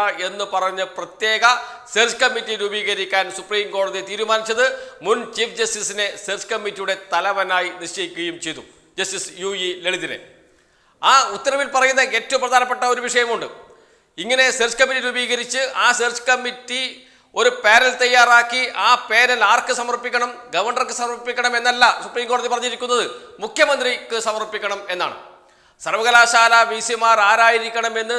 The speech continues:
നിശ്ചയിക്കാൻ സെർച്ച് കമ്മിറ്റി രൂപീകരിക്കുന്ന സുപ്രീം കോടതി. അതിന് തലവനായി മുൻ ചീഫ് ജസ്റ്റിസിനെ നി-, നിയമിക്കുന്നു. അദ്ദേഹം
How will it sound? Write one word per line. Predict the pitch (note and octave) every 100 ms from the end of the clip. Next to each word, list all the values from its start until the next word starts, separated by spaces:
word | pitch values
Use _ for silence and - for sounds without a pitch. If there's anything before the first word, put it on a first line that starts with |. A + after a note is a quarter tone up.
| G#3+
നിശ്ചയിക്കാൻ | G3+ A#3+ A3+ A3+ A3+ -
സെർച്ച് | G#3+ - A#3
കമ്മിറ്റി | A3 A3 A3+
രൂപീകരിക്കുന്ന | A3+ A3 A3 A3+ A3
സുപ്രീം | G#3+ A3+ A3+
കോടതി. | A3+ A3 A#3+ - - - C#3+
അതിന് | G#3 A#3+ G#3+
തലവനായി | G#3+ A#3 A3+ A#3 G#3+
മുൻ | A3 A3+
ചീഫ് | - G#3 A3+
ജസ്റ്റിസിനെ | A3+ A3+ A3 A#3 G#3 G3+
നി-, | G#3 G#3+
നിയമിക്കുന്നു. | A3+ A#3 A#3 A#3 A#3 - - -
അദ്ദേഹം | G3 A#3 A#3